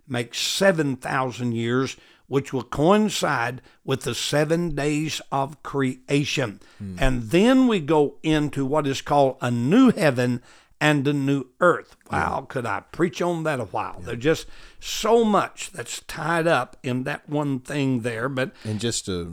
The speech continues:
Speaker 2: reminder, I'll put, uh, all the end time things that you've done prior, the end time, uh, series that you did and a couple other,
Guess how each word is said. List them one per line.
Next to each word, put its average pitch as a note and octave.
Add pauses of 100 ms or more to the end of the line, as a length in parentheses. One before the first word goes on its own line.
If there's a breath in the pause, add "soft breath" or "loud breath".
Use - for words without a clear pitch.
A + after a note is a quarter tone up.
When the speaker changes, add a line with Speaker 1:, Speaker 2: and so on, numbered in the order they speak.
(120)
Speaker 2:
reminder, F#2
I'll F#2+
put, G#2+
uh, E2+ (340)
all G#2
the F2+
end G2+
time F#2
things F2+
that -
you've F2+
done F2 (160)
prior, F2
the E2+
end F2+
time, F2 (360)
uh, F2
series F2+
that -
you F2
did E2+
and E2+
a F2+
couple F#2
other, E2+